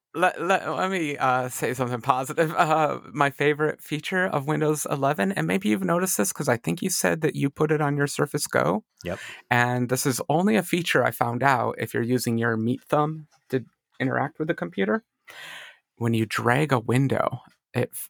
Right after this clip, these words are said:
Speaker 1: recesses, like, it animates recess,
Speaker 2: Oh, yeah.
Speaker 1: just like in a
Speaker 2: Oh, yeah.
Speaker 1: Mac. It has, like, full frame animation going on.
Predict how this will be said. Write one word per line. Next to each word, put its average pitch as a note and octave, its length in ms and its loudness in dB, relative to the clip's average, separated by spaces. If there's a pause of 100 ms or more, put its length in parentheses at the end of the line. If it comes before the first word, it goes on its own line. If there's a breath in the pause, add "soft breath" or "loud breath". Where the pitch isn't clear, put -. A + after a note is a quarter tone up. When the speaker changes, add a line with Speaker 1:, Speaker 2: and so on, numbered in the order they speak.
Speaker 1:
recesses, A2+ 1040 0
like, A2 180 -2
it A#2 160 -4
animates A2 800 0
recess, G#2 260 0
Speaker 2:
Oh, D2+ 60 4
yeah. D2+ 220 2
Speaker 1:
just - 200 0
like E3+ 200 2
in D3+ 80 4
a C3+ 100 6
Speaker 2:
Oh, C3 60 4
yeah. A#2 160 4
Speaker 1:
Mac. - 120 -8
It - 160 -6
has, B2 300 2
like, A2+ 360 -2 (280 loud breath)
full A#2+ 240 2
frame A2+ 340 -2
animation G#2+ 720 -4
going - 380 -12
on. - 280 -8